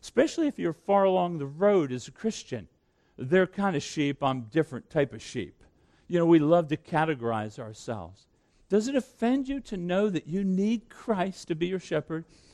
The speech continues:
as much on the last day of your life as you did on the first day of your Christianity? Does it bother you to know you're a sheep?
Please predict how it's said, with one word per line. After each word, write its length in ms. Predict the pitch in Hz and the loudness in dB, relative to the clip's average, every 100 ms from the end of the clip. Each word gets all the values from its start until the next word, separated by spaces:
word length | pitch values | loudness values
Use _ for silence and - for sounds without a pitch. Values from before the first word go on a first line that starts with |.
| - | -2
as 240 | 160 151 | -2 -2
much 280 | 156 180 - | -2 -2 -2
on 100 | 139 | -2
the 100 | 123 | -2
last 500 | 123 139 175 190 - | 0 0 0 -4 0
day 200 | 151 170 | 2 2
of 120 | 147 | -2
your 120 | 135 | -4
life 340 | 135 151 180 135 | -2 -2 -2 -6
as 160 | 123 | -10
you 80 | 123 | -10
did 200 | 123 165 | -6 -4
on 120 | 151 | -4
the 80 | 104 | -8
first 420 | - 131 147 - | -10 -8 -8 -8
day 280 | 139 143 160 _ _ _ _ _ _ - | -6 -4 -6 _ _ _ _ _ _ -10
of 60 | |
your 100 | 120 | -10
Christianity? 720 | 117 165 - 123 131 156 175 160 _ _ _ _ _ _ _ _ _ - | -6 -8 -6 -6 -6 -8 -12 -16 _ _ _ _ _ _ _ _ _ -10
Does 160 | 135 | -6
it 120 | 143 - | -6 -4
bother 280 | 143 160 | -4 -2
you 100 | 190 190 | -4 -6
to 100 | 175 | -6
know 140 | 165 | -6
you're 200 | 160 139 | -6 -8
a 40 | |
sheep? 340 | 123 117 95 | -10 -14 -16